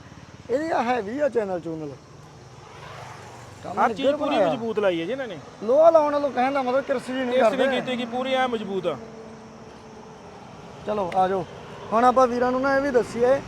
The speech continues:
Speaker 1: ਇਹ ਆਪਣੇ ਉਹੀ ਵੀਰ ਨੇ ਕਰਤਾਰ ਵਾਲੇ, ਜਿਹੜੇ ਵੀਰਾਂ ਕੋਲੇ ਮੈਂ ਆਮ ਹੀ ਆਉਂਦਾ ਹੀ ਰਹਿਣਾ।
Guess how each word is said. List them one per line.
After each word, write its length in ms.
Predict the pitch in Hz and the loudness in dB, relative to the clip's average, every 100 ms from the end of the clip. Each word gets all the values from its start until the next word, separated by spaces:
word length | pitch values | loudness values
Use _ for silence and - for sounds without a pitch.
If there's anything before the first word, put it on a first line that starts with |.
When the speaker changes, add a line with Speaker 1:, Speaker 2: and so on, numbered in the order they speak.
| - - - | -10 -14 -8
Speaker 1:
ਇਹ 100 | 214 | -2
ਆਪਣੇ 300 | 262 247 262 | 0 0 0
ਉਹੀ 280 | 277 254 277 | 2 4 2
ਵੀਰ 260 | 254 247 233 | 0 0 0
ਨੇ 140 | 233 | 0
ਕਰਤਾਰ 460 | 262 247 226 208 190 | -2 0 4 4 4
ਵਾਲੇ, 240 | 190 175 135 - - - - - - - - - - - - - - - - - - - - - - - - - - - - | 2 0 -4 -14 -18 -18 -18 -20 -20 -20 -20 -20 -20 -20 -20 -20 -20 -20 -20 -20 -20 -20 -20 -20 -20 -20 -20 -20 -20 -20 -12
ਜਿਹੜੇ 320 | 180 254 285 | 0 6 6
ਵੀਰਾਂ 280 | 254 240 233 | 6 4 4
ਕੋਲੇ 200 | 220 247 | 4 2
ਮੈਂ 140 | 254 240 | 4 4
ਆਮ 240 | 226 233 | 2 2
ਹੀ 80 | 247 | 0
ਆਉਂਦਾ 240 | 220 208 | 0 0
ਹੀ 60 | 208 | -2
ਰਹਿਣਾ। 260 | 185 180 | -2 -6